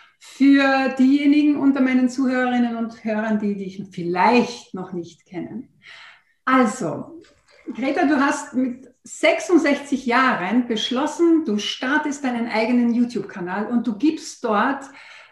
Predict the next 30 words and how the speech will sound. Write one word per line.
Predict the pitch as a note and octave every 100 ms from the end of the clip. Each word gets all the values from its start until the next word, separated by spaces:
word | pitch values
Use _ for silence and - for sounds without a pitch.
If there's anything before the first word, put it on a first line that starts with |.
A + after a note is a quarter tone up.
| _ -
deine | B3+ B3 B3 G#3+
reichhaltige | A3 F4 F#4 D4 C#4 C4+ B3
Erfahrung, | A#3 - G#3+ A3 G3 F3+ F3+ - G#3
die | G#3+
du | G#3+ G3+ G3+ G#3+
gewonnen | G#3 G3+ C4 C#4+ G#3
hast | F#3 - G#3+
in | G3
deinem | F#3+ G3 G3
spannenden | - F3+ G3+ G#3 A3
Leben, | G#3+ A3 B3 D4 - _
einfach | C4+ E4 G#4+ - F4 F4
so | - D#4 D#4
an | B3 C#4
die | C4+
Menschen | B3 A3 A#3 - A3+ A3+
weiter. | F#3 F#3 F3+ E3+
Du | G#3
hast | A#3+ -
über | C#4+ D#4+
sechshundert | - - E4+ - F4 E4 C4+
Videos | D#4+ F#4+ A#3+ G#3+
gemacht. | A3 A3 D4+ - - -
Ich | -
habe | A#3 -
gerade | A3+ A3
nachgeschaut, | C#4 C#4+ B3+ A#3 A3+ A3 - - - -
über | C#4 C#4
dreißigtausend | A3 G3+ B3 D4+ D4 - B3 A3+ A#3+ B3 A#3
Abonnenten | G3 G3 F#3 F#3 A#3+ - C#4+ D#4